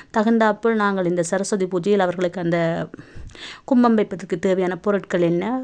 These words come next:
படையல் காணப்படும், ஹம், பொருட்கள் என்ன என்று கேட்டு, அவை என்னென்ன என வினாவி அவர்களையும் கேட்டு அவர்களுக்கு தெரியப்படுத்தியது மிகவும் சிறப்பு. ஒவ்வொரு மாணவர்களுமே தங்களுக்கு தெரிந்த கடைசி ஒரு ஐந்து, ஆறு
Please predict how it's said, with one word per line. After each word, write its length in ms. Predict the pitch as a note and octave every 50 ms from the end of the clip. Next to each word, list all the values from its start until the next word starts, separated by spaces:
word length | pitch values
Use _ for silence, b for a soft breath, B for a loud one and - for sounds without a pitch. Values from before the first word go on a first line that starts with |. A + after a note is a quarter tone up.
| C4 B3+ B3
படையல் 340 | - G#3 G#3 G#3+ G#3 G#3 G3
காணப்படும், 580 | - G3 F#3 F#3 F3 E3 F3+ F3 F3 F3 E3+ F3 E3 B B B B B B B B B B B B B B B
ஹம், 520 | B F3 F3 E3+ E3+ E3+ E3 D#3+ E3 E3 E3+ E3+ - _ -
பொருட்கள் 360 | - A#3+ A3+ A3 A3 - G3
என்ன 220 | F3+ F3+ F3+ F3
என்று 200 | F3 F3 E3+ F3
கேட்டு, 320 | E3+ F#3 F3+ E3+ E3 F#3 G#3 A#3+ A#3 - - -
அவை 220 | - F#3+ F#3+ G3 F#3+
என்னென்ன 360 | F#3 G3+ A3 A#3+ A3+ G#3+ G#3
என 160 | G3 F#3+ F#3 F3
வினாவி 480 | E3+ F3+ F3+ G3 G3 F#3+ F#3+ G3 B3 C4
அவர்களையும் 640 | A#3+ G3 F#3+ F3 F3+ F3 F3 F3 F3 E3+ E3+ E3+
கேட்டு 460 | E3+ - - G#3 G#3+ G#3 - - D4 D#4+ E4 - B B B B B B B
அவர்களுக்கு 380 | B G#3+ G#3+ G#3+ A3 F#3+ G#3 G3+
தெரியப்படுத்தியது 640 | - G#3 G3+ G#3 A3+ A3 A3 G3 F3+ E3+ E3 F#3+ G3+
மிகவும் 340 | G#3+ G3 F3+ - F#3 F#3 F3+
சிறப்பு. 380 | E3+ - F3 E3 D#3 - - C3 - B B B B B B B B B B B B B
ஒவ்வொரு 440 | - F#3+ G#3 A3+ C4 G#4 A4 A4 F#4+
மாணவர்களுமே 760 | D#4+ B3+ A3+ A3 G#3+ G#3+ G#3 G3+ - G#3 G#3 G#3+ A3+ C4+
தங்களுக்கு 400 | C4+ B3 G#3+ G3 G3 F#3+ F3+ F#3+
தெரிந்த 300 | E3+ - G3+ G#3 A3 A#3
கடைசி 380 | A3+ A3+ G#3 G#3 G3+ - G#3 G3+
ஒரு 140 | F#3+ F#3 F3+
ஐந்து, 280 | F3+ F#3+ A3 A#3+ C#4 C4
ஆறு 300 | A#3 G3+ F#3+ G3+ F#3+